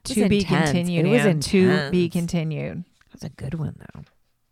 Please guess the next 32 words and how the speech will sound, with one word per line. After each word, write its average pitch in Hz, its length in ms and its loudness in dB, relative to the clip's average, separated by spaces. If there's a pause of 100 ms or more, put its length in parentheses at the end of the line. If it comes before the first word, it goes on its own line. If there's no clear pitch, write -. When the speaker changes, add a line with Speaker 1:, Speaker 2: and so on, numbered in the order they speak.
Speaker 2:
Yeah, 175 100 -2
it - 80 0
was 170 220 4
good. 175 140 4
How 214 120 0
many 466 180 -2
more 392 160 2
episodes 240 540 4
do 202 100 -2
we 190 140 4
have? 220 500 -4
Speaker 1:
I, 302 160 -2
it's 277 160 -4
gotta 262 180 0
be 190 100 -4
just 156 160 -12
a - 20 -20
few, 196 200 -6
but - 180 -4
they 175 160 -2
have 175 160 -4
the 143 100 -2
wedding 208 340 -4
still. - 380 -8
So 269 300 -2 (420)
Speaker 2:
Oh, 269 160 -6
yeah. 262 500 -8
Speaker 1:
I 156 40 -8
think, 226 200 -10 (460)
yeah. 175 180 -6 (280)
Speaker 2:
The 220 80 -4
wedding. 185 580 -4